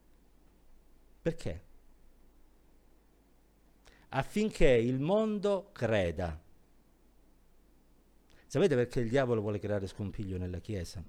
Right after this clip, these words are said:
e creare separazione? Lo sai perché? Affinché il mondo non creda. E lui fa di tutto, eh? E noi delle volte come dei broccoli ci lasciamo raggirare.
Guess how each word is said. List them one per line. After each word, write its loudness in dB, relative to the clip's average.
e -16
creare -8
separazione? -12
Lo -12
sai 0
perché? -8
Affinché -6
il 0
mondo -2
non -6
creda. -12
E -12
lui 0
fa -2
di -4
tutto, -4
eh? -6
E -10
noi -2
delle 2
volte -2
come -2
dei 0
broccoli 0
ci -10
lasciamo -6
raggirare. -8